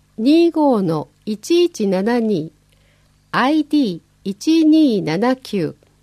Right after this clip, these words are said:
ゴミの減量及び再資源化のため、家庭で使用していた五品目を無料で回収します。内容物の付着や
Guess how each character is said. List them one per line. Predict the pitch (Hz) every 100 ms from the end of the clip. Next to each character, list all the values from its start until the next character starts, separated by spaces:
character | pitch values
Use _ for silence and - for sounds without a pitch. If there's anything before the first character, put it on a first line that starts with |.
| _ _ _ _ _ _ _ _ _ _ _ _ _ _ _
ゴ | - 269
ミ | 339
の | 339
減 | 277 294 294 254
量 | 240 214 - _
及 | 233 277
び | 233 214 - _ _ _
再 | - - 294 349
資 | - 330
源 | 330 311 302
化 | 269
の | 262
た | 254 220
め、 | 214 196 - _ _ _ _ -
家 | 202 233
庭 | 320 320
で | 285 294
使 | - 269
用 | 320 339
し |
て | - 311
い | 294
た | 254 208
五 | 240
品 | 254 339 349
目 | 233 233 -
を | 170 170 - -
無 | 214
料 | 254 339 330
で | 320
回 | 311 254 269
収 | - 240
し | 233 196
ま | 185 170
す。 | - _ _ _ _ _ _ _ _ _ _ _
内 | 196 269 330 339
容 | 349
物 | 277 247 196
の | 185
付 | 185
着 | - 269 269 240
や | 220 202